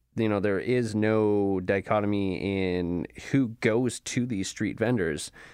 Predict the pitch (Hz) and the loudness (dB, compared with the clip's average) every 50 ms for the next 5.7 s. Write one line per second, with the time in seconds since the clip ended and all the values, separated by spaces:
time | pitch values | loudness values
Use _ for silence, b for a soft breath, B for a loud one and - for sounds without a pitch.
0 | B B B - - - 120 117 98 - 101 95 - - 143 147 135 98 82 73 | B B B -8 -6 -4 -2 -4 -2 -4 -6 -6 -2 -2 0 0 2 0 -2 -4
1 | 78 - - b b b b b b - 110 107 - - 120 110 - - - - | -6 -10 -14 b b b b b b -2 -2 -2 0 -2 -2 -2 -4 -6 -2 0
2 | 123 113 98 85 90 - - - 147 156 - - - 60 - - - - 104 95 | 0 0 2 0 -2 -4 0 -2 -2 -2 -2 -4 -6 -6 -6 -8 -4 -2 0 0
3 | 95 98 98 95 - 127 127 127 123 110 95 90 - - - 104 90 85 80 90 | 2 0 -2 -2 0 0 0 0 0 0 -2 -4 -4 -2 -2 0 0 0 0 2
4 | 95 98 104 - - - 98 85 78 69 64 62 - _ _ _ 104 98 98 92 | 2 0 0 -2 -4 -4 -4 -2 -2 -4 -6 -8 -10 _ _ _ -2 -2 -2 -4
5 | - - - - - 101 101 92 85 82 80 80 90 | -6 -8 -6 -6 -4 -2 -2 -2 -4 -4 -6 -8 -8